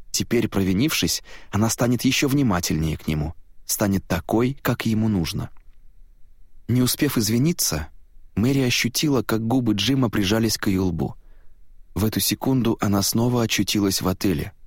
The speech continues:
в их первую ночь. В пабе в Портраше, когда согласилась переехать в Уиллинг.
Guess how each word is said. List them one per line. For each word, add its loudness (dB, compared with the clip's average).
в 0
их -4
первую 2
ночь. -2
В -20
пабе 2
в -8
Портраше, 0
когда 0
согласилась 0
переехать 0
в -2
Уиллинг. -4